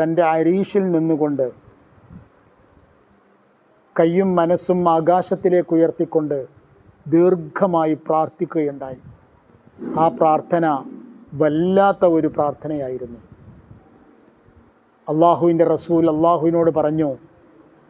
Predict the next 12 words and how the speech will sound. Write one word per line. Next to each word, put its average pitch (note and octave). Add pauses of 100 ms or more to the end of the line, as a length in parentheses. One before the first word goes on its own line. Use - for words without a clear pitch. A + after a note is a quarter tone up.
(240)
"ഇന്നെങ്ങാനും F#3
ഞങ്ങൾ G3 (120)
തോറ്റാൽ F#3 (1200)
പിന്നെ E3 (680)
ഫലൻ F3
തുഅബദ F#3
ഫിൽ E3+
അർളി E3+
അബദ, D3+ (2250)
ഈ D#3+
ആകാശച്ചുവട്ടിൽ D#3 (1200)
നീ D#3+